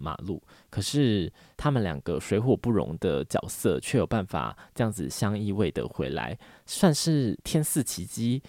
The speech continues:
呃，妈祖婆保佑，呃，土-，土地公赐福，就是怎么，怎么回事？这一切都搞，搞不懂啊。然后至于 Tomo 的身体状况呢，只能说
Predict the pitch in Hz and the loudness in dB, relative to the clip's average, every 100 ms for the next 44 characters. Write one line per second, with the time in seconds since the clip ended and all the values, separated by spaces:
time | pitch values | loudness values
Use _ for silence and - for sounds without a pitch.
0 | - - 98 98 120 127 85 - 87 - | -14 -4 -2 0 0 0 -2 0 0 2
1 | 69 104 101 - 101 92 92 _ - - | 0 2 2 2 0 -2 -4 _ -12 -6
2 | - 107 170 165 - - 151 - 92 104 | 0 6 8 8 6 8 6 6 4 4
3 | 143 - - - 175 160 185 - - - | 4 0 -16 -6 -4 -2 -4 4 4 4
4 | - 160 151 113 117 131 165 - 170 175 | 4 4 2 4 6 8 6 6 6 6
5 | - 196 196 - 143 - 123 135 - 269 | 8 6 4 8 8 10 8 8 6 6
6 | 123 71 120 - - - _ 123 156 175 | 6 6 2 -2 -6 -18 _ 2 4 2
7 | - 156 117 - - 143 139 127 104 95 | 2 2 2 0 4 6 6 6 4 4
8 | 92 85 - 123 127 - 71 110 107 - | 2 2 0 -2 -2 -6 -4 -2 -2 -2
9 | 104 73 67 71 110 98 107 - 117 117 | -4 -2 -6 -8 -4 -4 0 6 8 8